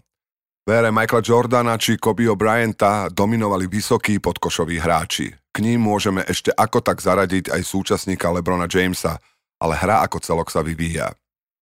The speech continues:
V súčasnosti sú cenení trojkári, pohybliví a technickejší hráči. Výška už nie je prioritou, veď taký Stephen Curry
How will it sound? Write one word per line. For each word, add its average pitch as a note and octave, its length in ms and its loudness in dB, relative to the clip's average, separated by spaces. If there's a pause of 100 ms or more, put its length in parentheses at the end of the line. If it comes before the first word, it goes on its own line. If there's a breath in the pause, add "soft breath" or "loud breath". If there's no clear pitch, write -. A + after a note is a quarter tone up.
(200)
V - 80 -14
súčasnosti C#3+ 640 0
sú G#2+ 160 -6
cenení F#2 320 0
trojkári, G#2 640 2
pohybliví F#2+ 720 -2
a - 80 -8
technickejší E2 720 -4
hráči. D#2 480 -2 (480 loud breath)
Výška B2+ 320 2
už G2 160 0
nie F#2+ 160 -2
je - 80 -12
prioritou, G#2 640 2
veď F2 320 -4
taký F#2+ 160 -2
Stephen F#2+ 400 -2
Curry G#2+ 400 2